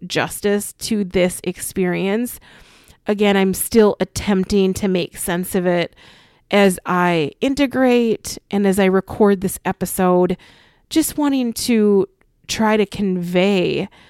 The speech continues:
some of the things that I'm feeling and these ideas about community.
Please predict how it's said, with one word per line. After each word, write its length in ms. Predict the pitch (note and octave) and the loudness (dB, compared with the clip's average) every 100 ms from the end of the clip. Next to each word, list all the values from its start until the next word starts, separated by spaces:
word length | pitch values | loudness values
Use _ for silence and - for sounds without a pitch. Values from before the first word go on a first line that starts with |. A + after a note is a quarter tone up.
| _ _ _ | _ _ _
some 280 | - - G#3+ | -8 -2 2
of 80 | G3 | 2
the 120 | F#3+ | 0
things 540 | - - G3+ F#3 F#3 F3+ | -2 -2 0 0 -2 0
that 260 | F3+ E3 | 0 0
I'm 220 | - F3+ E3+ | -4 -4 -4
feeling 680 | - F3+ E3 A#2 A#2+ G3+ - _ - | -4 -2 -2 -4 -6 -10 -12 _ -4
and 420 | G3 F#3 F3+ - | -2 0 -2 -6
these 340 | - G3+ F3+ F3+ | -6 0 0 0
ideas 580 | F#3 F#3+ F#3 G3+ F#3+ F#3+ | -2 -4 0 2 2 2
about 320 | F#3 E3 - | 0 -2 -4
community. 680 | - F#3+ F3+ F3 D3 D3 | -4 0 2 0 -2 -6